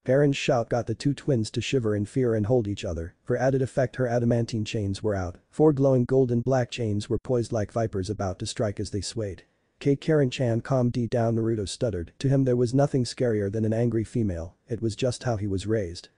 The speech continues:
The chains went away and Karen took a breath. "Look, we gotta go take care of Sakura. Naruto, if you wanna come then come, Naruto go train or something," she said.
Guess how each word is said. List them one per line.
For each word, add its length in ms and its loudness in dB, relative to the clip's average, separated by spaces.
The 80 -4
chains 400 2
went 180 2
away 400 -2
and 180 -2
Karen 340 2
took 180 -2
a 60 -4
breath. 280 0
"Look, 360 -6
we 120 2
gotta 220 4
go 160 0
take 260 -2
care 200 0
of 100 -2
Sakura. 560 -2
Naruto, 480 2
if 120 -4
you 80 2
wanna 220 2
come 220 2
then 140 0
come, 320 -4
Naruto 340 0
go 160 -2
train 260 -2
or 80 -2
something," 380 -4
she 160 -8
said. 320 -6